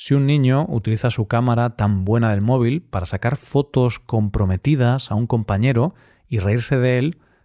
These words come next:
claramente es un uso muy negativo. Al igual que si un niño se pasa varias horas de clase viendo TikTok,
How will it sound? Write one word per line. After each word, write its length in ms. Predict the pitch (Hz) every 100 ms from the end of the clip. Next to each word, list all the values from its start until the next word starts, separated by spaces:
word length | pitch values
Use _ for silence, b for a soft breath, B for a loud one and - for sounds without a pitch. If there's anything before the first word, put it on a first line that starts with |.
| b _
claramente 720 | 131 139 135 127 117 143 180 -
es 160 | 117
un 100 | 123
uso 200 | 123 147
muy 160 | 123 117
negativo. 560 | 117 101 - 87 76 - _ _ _ _ _
Al 160 | - 104
igual 320 | 110 127 117
que 140 | -
si 120 | 98 110
un 120 | 107
niño 380 | 139 127 123 131
se 140 | 104
pasa 260 | 110 110 107
varias 340 | 107 92 -
horas 240 | 120 104
de 100 | 92
clase 460 | - 131 127 120 151
viendo 440 | 165 95 101 110 110
TikTok, 500 | 104 - 131 147